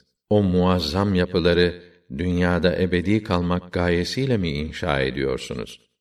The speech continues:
Başkalarının hukukuna karşı hiç sınır tanımadan hep böyle zorbalık mı yapacaksınız? Allah'a karşı gelmekten sakının da bana itaat edin.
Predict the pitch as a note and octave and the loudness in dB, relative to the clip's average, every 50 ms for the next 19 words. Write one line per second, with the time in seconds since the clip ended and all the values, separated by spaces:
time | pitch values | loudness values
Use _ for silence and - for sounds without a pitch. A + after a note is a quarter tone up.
0 | _ - F2+ F2 F#2 G#2 G2+ - - C3 A2+ A#2 A#2 A#2 A#2+ C3 C#3+ A#2+ F#2+ F#2+ | _ -8 -4 0 2 2 0 0 0 0 2 2 2 2 2 2 0 2 2 0
1 | F2+ F#2 - G#2 F#2+ - - G2 F#2 F#2+ F#2 F#2 G2 F#2 F2+ F2+ - - F#2+ F#2 | 0 2 2 2 2 2 0 0 2 0 0 0 0 0 0 0 0 -2 0 0
2 | F2 F#2 - - - _ _ _ - - C3+ C#3 C3 - - - - G#2+ F#2+ G2 | 0 -2 -6 -18 -20 _ _ _ -10 -10 -10 -8 -8 -8 -6 -4 -2 0 0 2
3 | G#2+ G2 - G#2 - F#2+ F2 G2 G2 G2 F2+ E2 F2 F2+ F#2 F2+ D#2 C#2+ - - | 0 -2 -2 -4 -4 -2 0 0 0 0 2 2 2 2 0 0 -2 -6 -10 -14
4 | _ _ _ _ _ _ - D3 C#3 - - - G2 G#2 G#2 G2 F#2 F2+ E2+ D2+ | _ _ _ _ _ _ -4 -4 -4 -4 -8 -2 2 4 4 4 4 2 0 2
5 | D2+ F2+ F#2 F2+ - - F2+ F2+ B2 - - G#2+ F#2+ D#2 D2 D2+ - C#2+ C2+ D2 | 4 4 4 4 4 2 0 -2 -2 -4 -4 -4 -2 -2 -4 -4 -4 -2 0 0
6 | C2+ C2 - - - C#2 B1+ B1 A#1+ - - _ _ _ _ _ _ - F#2+ F2 | 0 0 -2 -6 -6 -4 -4 -6 -8 -10 -16 _ _ _ _ _ _ -4 -4 -2
7 | E2+ F2+ F2+ F#2 F2 E2 G2 F#2 - - F2+ F2 D#2+ - - F2+ E2+ E2+ F2 E2 | 2 2 2 2 2 2 0 -2 -2 0 -2 -2 -2 -2 -2 -2 0 0 0 0
8 | D#2+ D#2+ D#2+ D#2+ - - E2+ E2 D2 - - - D#2 - - F2 E2+ E2+ E2+ E2 | -2 -4 -6 -6 -6 -4 -4 -4 -4 -6 -6 -6 -6 -4 -4 -4 -4 -4 -4 -4
9 | D2 D#2+ D#2+ E2 D2 C2+ C2+ D#2 E2 D#2 D#2+ E2 D#2 C2+ - - - D2 C2+ B1+ | -4 -2 -2 -2 -4 -4 -4 -4 -2 -2 0 -2 -2 -2 -4 -6 -4 -4 -2 -2
10 | C2 - C#2+ C2+ C2 C#2 C2+ B1+ B1+ B1 B1 | -2 -2 -2 -2 -2 -2 -6 -6 -6 -10 -10